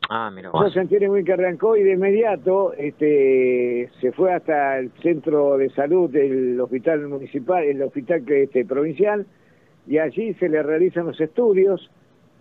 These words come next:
Speaker 2: se le envían lo-, el de-, el médico que lo atendió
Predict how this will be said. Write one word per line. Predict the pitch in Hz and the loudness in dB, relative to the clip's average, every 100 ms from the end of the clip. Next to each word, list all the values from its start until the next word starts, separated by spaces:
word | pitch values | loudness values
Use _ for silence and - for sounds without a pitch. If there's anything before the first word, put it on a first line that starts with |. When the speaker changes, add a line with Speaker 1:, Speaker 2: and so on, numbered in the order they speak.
| - | -2
Speaker 2:
se | 135 | 0
le | 147 147 143 | 2 2 2
envían | 139 147 196 190 | 0 2 2 2
lo-, | 170 156 139 | -2 -4 -4
el | 120 147 151 | -4 -4 -2
de-, | 175 156 156 | -4 0 0
el | 165 | 0
médico | 202 262 226 196 | 0 -2 0 0
que | 156 170 | 0 0
lo | 160 | 0
atendió | 156 160 175 240 214 | 0 0 2 2 0